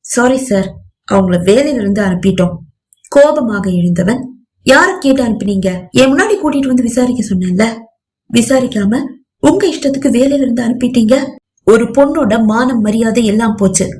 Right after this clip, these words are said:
அவ குடும்பத்தோட மானம் மரியாதை போச்சு, என் மானம் மரியாதை எல்லாமே போச்சு. ஊரும் உறவும்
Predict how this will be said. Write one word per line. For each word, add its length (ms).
அவ 300
குடும்பத்தோட 560
மானம் 280
மரியாதை 400
போச்சு, 300
என் 300
மானம் 300
மரியாதை 400
எல்லாமே 440
போச்சு. 320
ஊரும் 400
உறவும் 440